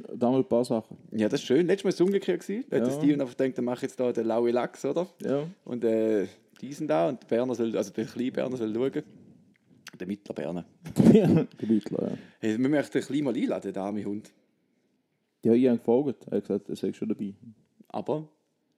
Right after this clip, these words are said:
Speaker 1: Er hat keinen Bock mittlerweile, also momentan.
Speaker 2: <laughs> Gut.
Speaker 1: Ähm,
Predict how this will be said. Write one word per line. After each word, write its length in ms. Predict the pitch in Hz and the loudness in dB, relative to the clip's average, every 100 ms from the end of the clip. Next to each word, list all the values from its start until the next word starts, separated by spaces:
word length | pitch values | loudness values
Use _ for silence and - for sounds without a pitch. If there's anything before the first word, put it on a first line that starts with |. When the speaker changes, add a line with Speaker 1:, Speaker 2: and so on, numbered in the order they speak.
| _ _ _ _ - 101 | _ _ _ _ -20 -12
Speaker 1:
Er 60 | 90 | -12
hat 80 | 92 | -10
keinen 420 | 80 - - - | -14 -16 -20 -10
Bock 240 | - 117 - | -6 -6 -4
mittlerweile, 360 | 113 - 104 - | -6 -4 -8 -6
also 260 | - 101 101 | -4 -4 -2
momentan. 460 | 104 104 107 127 107 110 - - | -2 -2 -8 -12 -14 -16 -20 -20
Speaker 2:
<laughs> 300 | - - - | -20 -18 -8
Gut. 120 | 139 - - - - | -6 -6 -12 -16 2
Speaker 1:
Ähm, 400 | 151 143 139 | 4 4 2